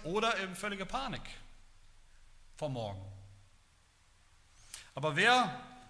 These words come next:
glaubt und vertraut auf die Vorsehung Gottes, die Vorsehung des allmächtigen Gottes, der auch unser Vater ist, der kann und will,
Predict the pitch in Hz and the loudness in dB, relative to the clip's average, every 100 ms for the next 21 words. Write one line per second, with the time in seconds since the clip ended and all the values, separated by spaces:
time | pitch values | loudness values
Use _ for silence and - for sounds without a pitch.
0 | - - 156 175 170 - - 156 139 143 | -18 2 10 10 10 2 -2 -2 -4 -2
1 | - 147 143 - - - 143 143 139 151 | 2 2 2 0 0 0 -6 -4 -2 0
2 | 139 143 131 127 113 - - - - 147 | 2 2 0 -2 -4 -2 0 -2 -4 -2
3 | 143 147 139 135 147 190 - 196 190 185 | -2 0 0 0 0 0 0 -2 0 0
4 | 196 - - - 131 131 127 123 165 196 | 2 2 2 -2 -4 -4 -4 4 8 8
5 | 208 208 202 - - - - - - 120 | 6 2 2 2 -2 -14 -20 -14 -8 2
6 | - 208 254 220 - - - 110 98 139 | 8 8 6 -4 -10 -18 -18 -10 -2 2
7 | 220 277 - | 2 2 -6